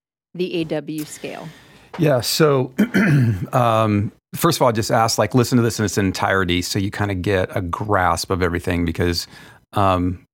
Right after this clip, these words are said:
Speaker 2: there is a little bit, I would say, there's, there's some pushback on this. So just hear, just hear my heart on kinda where all this rolls. But basically, the A W scale is a,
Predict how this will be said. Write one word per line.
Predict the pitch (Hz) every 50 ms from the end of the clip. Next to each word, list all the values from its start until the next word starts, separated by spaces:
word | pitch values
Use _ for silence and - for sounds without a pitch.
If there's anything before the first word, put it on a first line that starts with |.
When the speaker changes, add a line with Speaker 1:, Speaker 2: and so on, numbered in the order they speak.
| _ _ _ _ _
Speaker 2:
there | 123 113 117
is | 143 107
a |
little | 104 101 110 107 101
bit, | 98 95 95 - - -
I | - -
would | 107 107 -
say, | - 104 98 90 87 - - - - _ - - - - - - - - - - - - - - - - - - - -
there's, | 151 131 113 160
there's | 156 143 127
some | - 107 92
pushback | - 127 107 - - 90 76 69 - - - _ - - 101 -
on | - 104 95 92
this. | 87 82
So | - -
just | 101 113 -
hear, | - 123 113 -
just | - 117 107 -
hear | - 104
my | 98 87
heart | - 95 92 85
on | 85
kinda | 80 - 87 87 85
where | 85 85 87 87 85 - - - - - - -
all | -
this | 101 90 - -
rolls. | - 98 90 92 85 82
But | 87 104 - - - - - - - - -
basically, | 143 165 - - 143 120
the | 110 - 131
A | 120
W | 104 110 95 98
scale | 87 - - 117 107 101 107
is | 135 127 101 87
a, | 113 101 95 92 95